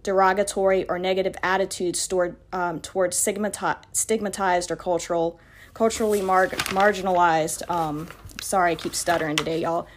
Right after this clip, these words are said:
groups. Personally, I feel like this is a really uncomfortable subject to talk about. Um, I've tried to record this podcast a few times over the,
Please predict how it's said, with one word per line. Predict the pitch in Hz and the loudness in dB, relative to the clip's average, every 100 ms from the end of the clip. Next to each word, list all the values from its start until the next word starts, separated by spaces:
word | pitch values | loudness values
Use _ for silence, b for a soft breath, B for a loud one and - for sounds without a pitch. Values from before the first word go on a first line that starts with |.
| - | -6
groups. | 202 214 139 - - - - _ _ _ _ _ _ _ _ _ _ _ _ _ _ _ _ | 2 4 2 -2 -6 -6 -8 _ _ _ _ _ _ _ _ _ _ _ _ _ _ _ _
Personally, | - 311 359 - 294 294 277 269 254 | 4 6 6 4 2 2 2 2 2
I | - | 2
feel | 233 277 262 | 2 4 6
like | 240 202 - | 8 6 2
this | 220 220 | 0 2
is | 202 | 0
a | 196 | 0
really | 175 208 214 220 | 2 2 2 2
uncomfortable | 208 190 220 220 202 190 | -4 -2 -2 -2 -2 0
subject | 185 - 185 180 196 - | 0 2 2 4 2 0
to | |
talk | 185 - 165 170 | -4 2 2 2
about. | 196 202 214 262 - - - _ b b b b b | 2 4 6 4 2 -4 -18 _ b b b b b
Um, | - 190 185 | 2 4 2
I've | 170 185 | 0 0
tried | - 208 | 0 2
to | 196 | 2
record | 190 - 196 185 | 0 2 2 2
this | 180 | -2
podcast | - 180 180 175 185 175 170 - - | 0 2 2 2 2 4 2 -2 -6
a | |
few | 196 196 | -8 -8
times | 190 208 196 196 185 | -6 -2 -2 0 0
over | 185 180 | 2 2
the, | 185 180 175 | 0 2 0